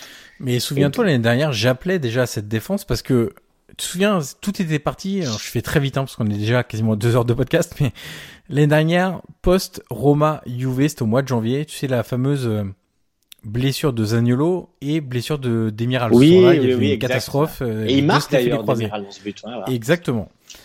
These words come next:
Speaker 1: Et je me souviens encore, ça m'avait marqué, de la déclaration d'après-match de Sarri, qui après six mois à la Juve avait dit,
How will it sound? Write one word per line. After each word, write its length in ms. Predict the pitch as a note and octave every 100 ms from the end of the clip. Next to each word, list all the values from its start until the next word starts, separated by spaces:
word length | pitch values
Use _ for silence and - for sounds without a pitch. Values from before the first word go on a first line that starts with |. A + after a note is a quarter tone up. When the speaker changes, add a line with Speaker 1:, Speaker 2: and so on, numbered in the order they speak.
| - _ _ _
Speaker 1:
Et 320 | D#3 F#3 A3+ B3+ _ _ _ -
je 140 | B2 B2
me 60 |
souviens 220 | A2+ C#3
encore, 480 | C3+ C3+ F#3 F#3 D#3
ça 80 | -
m'avait 240 | G#2 F#2+
marqué, 340 | G2+ B2 - D#3+
de 80 | A#2
la 100 | G2+
déclaration 580 | B2 C3 C3 B2 -
d'après-match 380 | B2 A2 A#2+ A#2
de 100 | G2+
Sarri, 400 | - C3+ C#3 G3
qui 140 | - A2
après 200 | G2 A2
six 160 | -
mois 120 | F3 C3+
à 20 |
la 80 | A#2+
Juve 220 | A#2 D#3
avait 220 | D#3 A#2+
dit, 280 | A#2 D#3